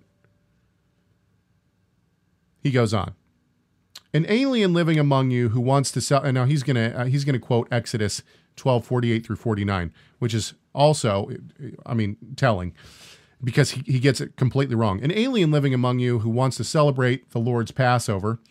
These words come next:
and the Hebrew here actually says, "do the Passover, must have all the males in the hou-, in his household circumcised.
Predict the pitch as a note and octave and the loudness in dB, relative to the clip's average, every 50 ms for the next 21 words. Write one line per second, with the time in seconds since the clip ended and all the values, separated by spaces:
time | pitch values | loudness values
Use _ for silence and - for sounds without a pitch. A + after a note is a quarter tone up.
0 | - _ _ _ _ _ _ - G#2+ G#2 G#2 G#2 G#2 G#2 - - D3 B2+ A#2 A2+ | -20 _ _ _ _ _ _ -6 -2 -2 0 0 0 -2 0 -2 -2 0 0 -2
1 | F#2+ A2 G#2+ G#2 G#2+ G#2+ G#2 G#2+ - - - G#2+ G2 - - G2+ F2+ E2+ - - | 0 0 -2 0 0 0 -2 -2 -2 -4 -6 -6 -4 -2 -4 -4 -4 -6 -6 -4
2 | A#2+ B2 B2+ A#2 G#2+ - - A2 G2+ G#2 G2+ - G#2+ F#2 E2+ F#2 G2+ - - - | -2 0 0 0 -2 -2 -2 -2 -2 -2 -2 -4 -4 -4 -4 -6 -8 -8 -10 -18
3 | - - - - - - - C#3+ C#3+ - D#3+ C#3+ C3 - D#3 E3+ F#3+ F3+ E3 D3+ | -20 -20 -20 -20 -20 -2 0 0 2 4 4 2 4 4 2 2 2 2 2 2
4 | C#3+ C#3 C#3 C3+ A2+ B2+ A#2+ A#2 A2+ C3+ D3+ - D3 C3 A#2+ B2+ B2 - - D3+ | 4 4 2 2 2 0 0 2 2 0 0 0 0 0 2 0 0 0 2 2
5 | D3 D3 - - C3 A#2 - G#3 G#3+ E3 D3 A#2 - A#2+ G2 F2+ F2 F2 - | 2 2 2 -2 -4 -2 -2 -2 0 0 0 -2 0 -2 -2 -2 -2 -6 -8